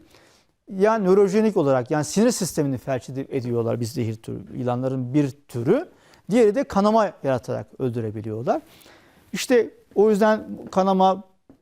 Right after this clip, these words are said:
morluk, iltihaplanma, karın ağrısı, aşırı susuzluk, şok, e, psikolojik bozukluklar, ritim bozuklukları ve solunum düzensizliği de karşımıza gelinebiliyor.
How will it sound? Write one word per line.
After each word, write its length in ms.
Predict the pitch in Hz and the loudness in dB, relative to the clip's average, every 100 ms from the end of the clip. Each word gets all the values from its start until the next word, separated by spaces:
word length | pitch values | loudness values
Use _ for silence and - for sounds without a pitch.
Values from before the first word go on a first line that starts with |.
| _ | _
morluk, 540 | 208 170 175 170 170 - - | -2 0 2 4 2 -2 -10
iltihaplanma, 840 | 165 - 165 160 175 160 156 156 | -8 2 2 2 2 2 2 0
karın 280 | - 156 175 | 2 0 2
ağrısı, 500 | 160 156 139 - 170 | 2 2 0 -2 0
aşırı 280 | 156 180 170 | 2 2 0
susuzluk, 380 | - 143 180 | -2 -8 -8
şok, 480 | - - 185 175 - _ _ _ _ _ _ _ _ _ - | -8 0 2 2 -2 _ _ _ _ _ _ _ _ _ 0
e, 840 | 160 160 151 147 143 143 143 147 160 | 2 6 6 6 4 2 0 -4 -6
psikolojik 380 | - 220 202 208 | 0 0 0 -4
bozukluklar, 760 | 196 165 139 135 _ - 220 170 160 135 185 | -8 -4 -2 -4 _ 0 0 0 -8 -8 -2
ritim 360 | 180 - 254 | 2 2 2
bozuklukları 840 | 156 120 127 _ _ 127 160 311 349 _ _ _ _ | 2 0 -8 _ _ -4 2 2 0 _ _ _ _
ve 160 | 160 156 | -8 -6
solunum 380 | - 175 185 160 | 0 2 4 2
düzensizliği 580 | 131 131 127 - 127 | 2 0 -2 -6 -4
de 80 | 190 | -2
karşımıza 800 | 220 190 151 - 131 123 226 262 - - _ _ - | 0 2 2 0 -6 2 2 2 -8 -20 _ _ 2
gelinebiliyor. 640 | 180 185 185 175 160 127 | 4 6 4 4 4 2